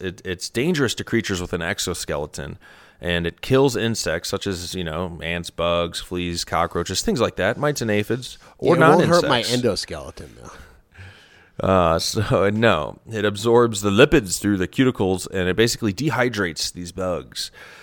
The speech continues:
Speaker 1: So they have directions here, man. To, to, you could spray it, you could top dress it.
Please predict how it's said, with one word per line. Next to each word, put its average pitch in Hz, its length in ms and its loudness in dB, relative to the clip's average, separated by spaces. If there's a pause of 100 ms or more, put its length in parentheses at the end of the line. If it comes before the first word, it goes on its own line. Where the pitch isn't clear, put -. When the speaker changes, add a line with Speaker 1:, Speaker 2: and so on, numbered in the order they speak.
(120)
Speaker 1:
So 78 520 -2
they 185 100 6
have 180 160 4
directions 123 460 6
here, 101 260 4
man. 95 240 2
To, 87 160 -2
to, - 280 -12
you 98 100 -6
could - 180 -10
spray 127 520 4
it, - 200 0 (220)
you 98 100 -16
could - 160 -10
top 127 300 4
dress 120 340 2
it. 120 320 4